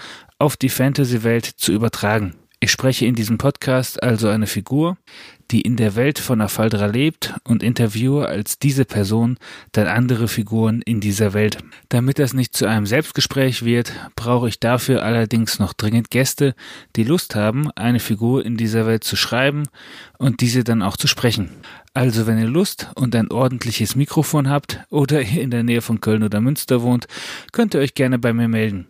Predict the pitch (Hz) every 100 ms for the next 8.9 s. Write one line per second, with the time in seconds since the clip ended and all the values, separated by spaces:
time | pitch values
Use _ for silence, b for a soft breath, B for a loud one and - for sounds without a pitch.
0 | _ _ _ 113 107 147 180 170 131 123
1 | 123 131 - - - 127 123 98 127 135
2 | 123 110 - 135 135 147 135 - - 123
3 | 127 127 113 107 135 156 147 131 131 -
4 | 110 113 120 110 110 117 117 - 104 92
5 | _ 156 131 120 127 175 - 208 190 -
6 | - 117 113 107 120 151 - 147 - 139
7 | 156 170 180 - 139 131 127 127 - 113
8 | 117 117 113 110 117 104 101 95 -